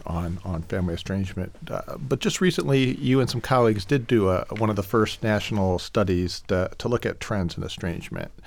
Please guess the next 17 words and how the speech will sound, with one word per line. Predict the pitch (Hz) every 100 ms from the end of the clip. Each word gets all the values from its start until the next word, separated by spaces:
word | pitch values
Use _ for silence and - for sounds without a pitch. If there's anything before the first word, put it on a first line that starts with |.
| - - -
between, | 98 - 101 90 90
uh, | 92 98 98 - - -
adult | 110 107 98 - - - - - - -
children | 147 117 98 95
and | 90
their |
parents. | 87 - 95 95 - - - - - - - - - -
What | - 208
were | 339 247
the | 147 127
major | 127 127 123
findings | - 113 101 90 87
in, | 98 95
in | 107
your | 104 101
mind | 90 80 85
from | - 95 85